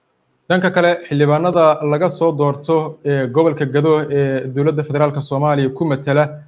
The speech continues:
ayaa warbaahinta la hadlay, waxaana ay dalbadeen in la joojiyo dagaalka ka socda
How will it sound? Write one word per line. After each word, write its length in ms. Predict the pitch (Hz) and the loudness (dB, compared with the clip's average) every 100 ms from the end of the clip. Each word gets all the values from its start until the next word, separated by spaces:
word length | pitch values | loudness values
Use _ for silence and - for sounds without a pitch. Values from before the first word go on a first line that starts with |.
| _ _ - | _ _ -6
ayaa 200 | 123 151 | 0 2
warbaahinta 540 | 147 135 143 170 156 151 | 2 2 2 2 0 0
la 120 | 156 | 2
hadlay, 400 | 143 147 156 156 | 2 2 0 0
waxaana 280 | 147 147 156 | -4 -2 -2
ay 60 | 151 | 0
dalbadeen 460 | 139 131 139 156 165 | -2 -2 0 0 0
in 120 | 165 | 0
la 80 | 147 | 0
joojiyo 600 | 147 135 - 147 156 147 | 0 -4 -2 0 0 0
dagaalka 360 | 139 156 147 143 | 0 2 0 -2
ka 120 | 160 | -6
socda 360 | 143 139 151 | -2 0 0